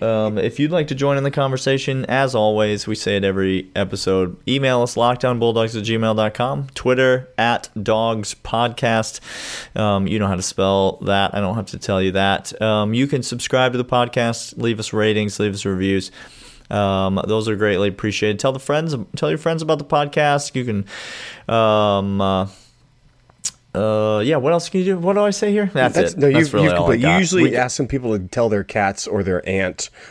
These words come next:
Speaker 2: or the
Speaker 1: We,
Speaker 2: something.
Speaker 1: we got off track. Your, your cat doesn't, doesn't have a podcast, but if you want to set up an account for him, like, on a spare device,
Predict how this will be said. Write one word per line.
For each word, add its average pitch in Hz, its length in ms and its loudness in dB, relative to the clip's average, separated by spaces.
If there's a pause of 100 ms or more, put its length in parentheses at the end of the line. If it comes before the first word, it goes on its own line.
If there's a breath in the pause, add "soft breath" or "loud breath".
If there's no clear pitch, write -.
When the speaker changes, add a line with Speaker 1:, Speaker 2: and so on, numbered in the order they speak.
(160 loud breath)
Speaker 2:
or 95 320 2
the 90 400 -2 (260)
Speaker 1:
We, 123 280 -2
Speaker 2:
something. 95 520 -2
Speaker 1:
we 131 140 0
got 107 180 2
off 87 140 -2
track. 90 340 -2
Your, 127 120 2 (440)
your 123 180 2
cat 95 280 0
doesn't, 90 340 -4 (160)
doesn't 92 240 -2
have 90 160 -2
a 85 60 -8
podcast, 90 580 -4
but 110 140 0
if 110 100 -6
you 127 80 0
want 170 160 0
to 147 80 -2
set 135 220 0
up 104 100 -6
an 98 100 -2
account 131 380 -2
for 90 240 -2
him, 92 120 -4 (640 loud breath)
like, 117 180 0
on 113 120 2
a 104 40 0
spare 120 380 2
device, 107 460 0